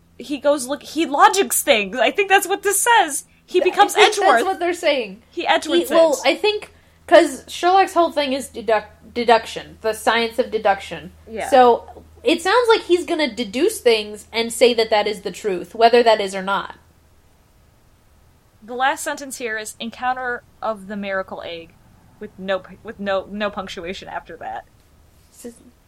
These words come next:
Speaker 1: Thank you, uh, Google Translate. <laughs> Encounter of the miracle egg.
Speaker 2: Thanks, Google Translate.
Speaker 1: There's, like, all of these don't end in a, well, Watchan does, but all of these do not end in, uh, proper sentences. <laughs>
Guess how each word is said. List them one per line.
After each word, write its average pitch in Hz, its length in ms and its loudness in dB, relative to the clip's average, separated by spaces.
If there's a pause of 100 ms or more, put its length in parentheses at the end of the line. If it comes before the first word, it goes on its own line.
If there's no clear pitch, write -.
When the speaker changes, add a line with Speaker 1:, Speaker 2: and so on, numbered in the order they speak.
(560)
Speaker 1:
Thank 202 220 -10
you, 180 460 -10 (160)
uh, 175 240 -12
Google 180 300 -12
Translate. 196 680 -6 (400)
<laughs> - 400 -20
Encounter 240 360 -2
of 240 100 -4
the 262 60 -6
miracle 233 300 -2
egg. 180 240 -2 (260)
Speaker 2:
Thanks, 247 300 0
Google 214 320 -4
Translate. 196 500 -10 (220)
Speaker 1:
There's, 220 220 -8
like, 233 160 -2 (360)
all 254 200 4
of 240 100 -6
these 220 220 -10
don't 214 260 -2
end 214 220 -2
in 196 100 -4
a, 185 220 2 (420)
well, 185 260 -10 (640)
Watchan 175 380 -2
does, 160 260 -10
but - 280 -12
all 214 180 -2
of 185 60 -8
these 202 180 -8
do 190 140 -8
not 165 200 -4
end 165 320 -10
in, 175 220 -12
uh, 165 160 -8 (100)
proper 180 260 -6
sentences. 226 800 -4
<laughs> - 60 -18